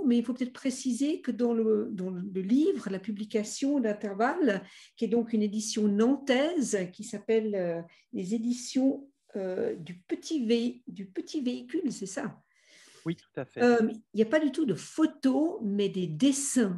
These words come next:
Speaker 1: Est-ce que tu peux nous dire quelques mots sur, euh, la dessinatrice et le pourquoi de ces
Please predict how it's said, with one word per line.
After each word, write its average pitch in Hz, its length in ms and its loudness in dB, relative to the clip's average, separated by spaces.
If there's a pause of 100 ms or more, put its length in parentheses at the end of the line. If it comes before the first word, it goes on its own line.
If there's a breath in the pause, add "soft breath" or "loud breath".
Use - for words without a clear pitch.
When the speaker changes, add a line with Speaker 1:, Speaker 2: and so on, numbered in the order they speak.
(140)
Speaker 1:
Est-ce - 140 -10
que - 80 -6
tu 254 200 -2
peux 277 120 -2
nous 240 140 4
dire 262 300 -2
quelques 220 280 -2
mots 240 380 2
sur, 214 460 -6
euh, 180 160 -2
la 185 160 -4
dessinatrice 233 1040 -2
et - 20 -4
le 190 160 -4
pourquoi 254 720 -6
de 190 120 -6
ces 180 380 -8